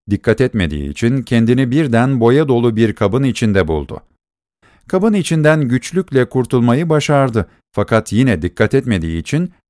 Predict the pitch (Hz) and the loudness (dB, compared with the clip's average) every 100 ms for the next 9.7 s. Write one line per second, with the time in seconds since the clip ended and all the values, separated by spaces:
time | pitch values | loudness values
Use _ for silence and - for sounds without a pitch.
0 | _ 165 170 170 185 156 170 - 117 113 | _ -2 -2 0 0 2 2 0 -2 0
1 | 110 107 107 113 - 101 101 117 147 151 | 2 2 2 0 -2 -2 -2 -4 -2 -4
2 | 139 117 - 101 135 - 147 143 147 151 | -4 -6 -2 -2 -2 -2 -2 2 2 2
3 | 139 127 120 110 123 110 - 98 82 76 | 0 -2 0 2 2 2 2 0 0 -4
4 | - _ _ _ _ _ - 185 - 202 | -14 _ _ _ _ _ -8 -6 -2 -2
5 | 185 196 175 131 151 170 - - 104 85 | 2 2 0 -2 -2 -2 -6 -8 -6 -4
6 | 80 123 143 113 123 151 143 151 151 101 | 0 2 2 0 0 0 0 0 -2 -2
7 | 151 190 151 131 139 120 180 151 147 139 | -2 2 2 2 0 0 -2 2 4 4
8 | 147 170 - 151 156 151 151 147 127 104 | 2 -2 -2 2 4 4 4 2 2 2
9 | 101 87 78 73 - - - | 2 2 0 -4 -10 -14 -16